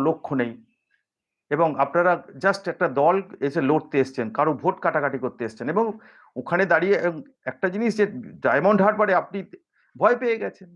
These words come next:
ডায়মন্ড হারবারে নৌশাদ ভয় পেয়ে গেলেন। আপনি যে আগে নির্বাচনের অনেক আগে থেকে আপনি লড়বেন, হারিয়ে দেবেন, অমুক কথা বলছিলেন, হ্যাঁ, ঠিক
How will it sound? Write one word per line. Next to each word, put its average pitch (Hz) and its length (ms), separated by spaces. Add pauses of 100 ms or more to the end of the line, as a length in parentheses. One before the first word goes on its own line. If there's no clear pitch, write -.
(140)
ডায়মন্ড 151 300
হারবারে 185 300
নৌশাদ 196 280 (120)
ভয় 208 220
পেয়ে 139 200
গেলেন। 113 180 (120)
আপনি 156 220
যে 196 60 (140)
আগে 165 140 (300)
নির্বাচনের 165 480 (100)
অনেক 190 260
আগে 185 180
থেকে 180 200
আপনি 170 160 (120)
লড়বেন, 170 420
হারিয়ে 175 280
দেবেন, 170 200 (100)
অমুক 196 240
কথা 180 160 (100)
বলছিলেন, 170 360 (460)
হ্যাঁ, 208 200 (720)
ঠিক 240 140